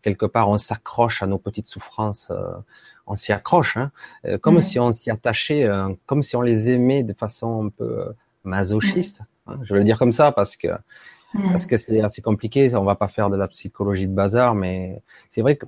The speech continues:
Speaker 1: nos petites croyances d'avant, on s'y accroche, voilà.
Speaker 2: Ouais,
Speaker 1: Et
Speaker 2: ouais.
Speaker 1: donc, il va falloir abandonner, lâcher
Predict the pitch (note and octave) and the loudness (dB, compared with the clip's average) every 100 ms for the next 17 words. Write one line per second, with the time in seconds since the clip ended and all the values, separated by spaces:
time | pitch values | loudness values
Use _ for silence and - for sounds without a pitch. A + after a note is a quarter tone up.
0 | - G2 A#2 B2+ A#2+ C3 - B2 A2+ - | -14 -6 0 0 2 0 0 -2 -2 2
1 | A2+ A#2 A2+ - A2 G#2 C3 D3+ A#2 A#2 | 4 4 2 2 4 6 6 4 2 -2
2 | G#2+ - F2 - - - - - - - | -4 -8 -12 -14 -16 -20 -18 -16 -16 -18
3 | _ G#3+ G#3 G#3 - G#3 G3+ G3+ - - | _ -4 -2 -2 0 2 2 0 -8 -14
4 | _ _ G#2 C#3+ D3 - B2+ B2 A#2 B2 | _ _ 0 4 4 6 6 6 4 4
5 | B2 B2+ A#2+ B2 C#3+ A#2 G#2+ - A2+ | 4 2 2 2 2 2 0 -2 -4